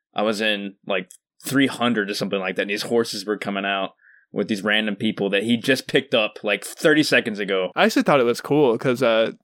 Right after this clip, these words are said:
Speaker 2: like, they're fighting on a Star Destroyer, which I thought was a cool way,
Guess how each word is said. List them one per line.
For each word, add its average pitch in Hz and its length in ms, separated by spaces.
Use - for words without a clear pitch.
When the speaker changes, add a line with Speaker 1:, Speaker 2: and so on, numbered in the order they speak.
Speaker 2:
like, 135 240
they're 131 200
fighting 143 540
on 127 220
a 113 60
Star 120 260
Destroyer, 113 500
which 143 120
I 123 80
thought 113 160
was 120 140
a 131 40
cool 117 280
way, 113 260